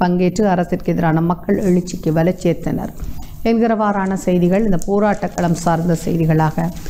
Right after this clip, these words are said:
இங்கு காணப்படுவதை நாங்கள் அவதானிக்கக்கூடிய அதேவேளை, ஆ, மேலும் ஏனைய செய்திகளை நாங்கள் இங்கே பார்க்கக்கூடியதாக இருக்கும். பத்தொன்பதாவது திருத்தத்தை கொண்டு வருவதே பிரச்சனைகளுக்கான குறுகிய கால தீர்வு, பாராளுமன்றத்தில் பிரதமர்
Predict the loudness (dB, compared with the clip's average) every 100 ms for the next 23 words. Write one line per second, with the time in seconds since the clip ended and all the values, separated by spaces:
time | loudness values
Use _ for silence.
0 | -10 -6 0 2 2 2 2 2 0 -2
1 | 0 2 2 2 0 -2 -2 0 2 0
2 | 0 -2 2 2 4 2 0 2 0 -2
3 | -4 -14 -14 -14 -16 -10 -2 2 4 4
4 | 4 2 2 0 2 2 4 2 0 0
5 | 2 0 0 2 2 2 2 2 0 -2
6 | -2 0 0 2 0 0 -4 -2 -4 -4
7 | -12 -14 -14 -16 -12 -10 -10 -12 -12 -12
8 | -10 -10 -2 -2 0 0 2 2 0 0
9 | 0 0 0 -2 0 0 2 0 2 2
10 | 2 2 2 0 0 0 2 0 0 0
11 | 0 0 0 0 0 0 2 2 2 2
12 | 2 2 2 2 2 2 2 2 2 2
13 | 0 0 2 2 2